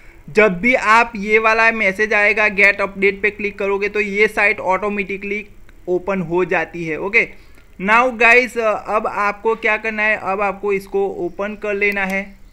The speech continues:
ओके, अब first of all तो मैं थर्टी टू बिट जो यूज़ कर रहे हैं बंदे उसके लिए, अ, क्या, अ, अ, प्रोसेस है। तो सबसे पहले आपको स्क्रॉल कर लेना है।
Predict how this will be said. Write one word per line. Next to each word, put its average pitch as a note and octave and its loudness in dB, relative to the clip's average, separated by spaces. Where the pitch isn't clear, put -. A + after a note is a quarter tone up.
ओके, F#3+ -6
अब A#3 2
first A#3 -2
of B3 0
all B3 -4
तो B3+ 2
मैं B3+ 2
थर्टी A3 -2
टू A#3 -6
बिट A3 -2
जो G#3+ -2
यूज़ G#3+ -2
कर G#3 0
रहे G#3 2
हैं G#3 0
बंदे F#3+ 2
उसके G3 -2
लिए, G3+ 0
अ, F3+ -2
क्या, F#3 0
अ, - -8
अ, F3+ -4
प्रोसेस F#3 2
है। F#3+ -2
तो A3+ 2
सबसे A#3 -2
पहले A#3 0
आपको G#3+ 0
स्क्रॉल G#3 -2
कर A3 -2
लेना G#3+ 0
है। G3+ -4